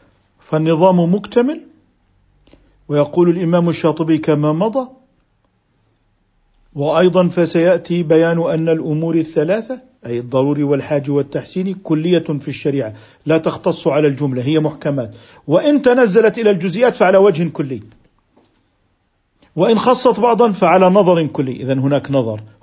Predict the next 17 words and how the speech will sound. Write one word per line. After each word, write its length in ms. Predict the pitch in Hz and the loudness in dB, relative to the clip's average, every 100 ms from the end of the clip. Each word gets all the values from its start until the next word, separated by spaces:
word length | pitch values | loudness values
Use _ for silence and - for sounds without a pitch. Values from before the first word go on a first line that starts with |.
| 143 | -4
هناك 240 | 143 143 | -2 -2
اجتهاد، 560 | 131 - 135 131 110 - _ _ _ - _ _ _ _ _ | -6 -4 -2 0 -4 -10 _ _ _ -20 _ _ _ _ _
وليست 480 | 143 151 175 170 170 | -2 2 4 2 0
ثقافة 480 | - 143 156 147 143 151 | 0 0 0 0 -2 -2
عامة، 600 | 127 110 110 104 104 - _ _ _ _ _ - _ | -4 -4 -6 -8 -10 -20 _ _ _ _ _ -20 _
وليست 440 | 147 160 180 180 165 | 0 4 4 2 0
كلامًا 540 | - 165 165 156 160 | 2 2 2 0 -2
إعلاميا 500 | 139 147 147 156 139 123 | -4 -2 -4 -4 -4 -6
خطابيا 720 | - 170 165 160 147 165 151 | -6 -6 0 0 0 -2 -2
جماهيريا 720 | 135 160 170 165 156 170 170 | -2 0 2 2 2 0 -2
تعبويا، 640 | 156 160 143 139 120 110 107 - - - - | 0 -2 0 0 -2 -6 -10 -16 -20 -20 -4
بحجة 640 | 165 175 180 180 165 170 | -2 -2 -2 -2 -2 -2
أننا 280 | 175 165 165 | 0 0 0
نريد 320 | 165 165 151 | 0 -2 -4
أن 220 | 160 156 | -4 -4
نقرأ 580 | 170 175 165 165 170 190 - - - - | -4 -4 -4 -2 -2 -4 -10 -20 -14 -8
الشريعة 520 | 139 - 165 180 160 | -4 0 0 0 0